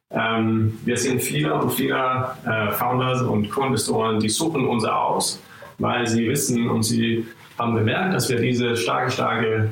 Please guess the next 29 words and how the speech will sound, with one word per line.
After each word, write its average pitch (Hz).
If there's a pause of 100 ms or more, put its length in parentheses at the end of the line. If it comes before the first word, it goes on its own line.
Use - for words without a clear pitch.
(140)
äh, 104
Plattform 107
von, 101
von 98
Investoren 117
und 107
strategischen 110
Partnern -
haben. 147 (480)
Und 117
wir, 117
wir 110
wissen, 107 (240)
äh, 110
sehr 117
viel 120
und 104
sehr -
tief. - (440)
Ähm, 104
also 104
wir 113
haben 120
Know-how 110
über 113
diese 107
Themen, 120
dass 104
wir 98